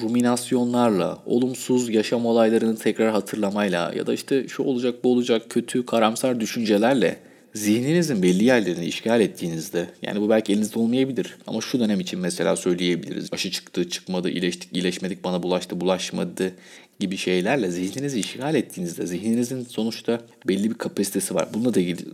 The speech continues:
birazdan bahsedeceğim. Dikkatin de belli kapasitesi olduğuna dair kuramlar var. O zaman işte kaynaklar o tarafa gidiyor ve siz zaten işinize yarayacak, size faydası olacak kaynakları kullanamaz hale geliyorsunuz. O yüzden ben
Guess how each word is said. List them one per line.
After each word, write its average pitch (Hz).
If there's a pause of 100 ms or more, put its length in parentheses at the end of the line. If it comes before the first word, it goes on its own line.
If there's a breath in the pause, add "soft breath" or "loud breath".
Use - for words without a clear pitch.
(260)
birazdan 82
bahsedeceğim. 85
Dikkatin -
de 110
belli 92
kapasitesi 90
olduğuna 82
dair 85 (280 loud breath)
kuramlar 82
var. -
O -
zaman 131
işte -
kaynaklar 131 (440)
o -
tarafa 160
gidiyor 98
ve 120
siz 135
zaten 139 (400 loud breath)
işinize 120
yarayacak, 117
size 95
faydası 101
olacak 104 (200)
kaynakları 101
kullanamaz 101
hale 82
geliyorsunuz. 82 (180)
O 233
yüzden 160
ben 147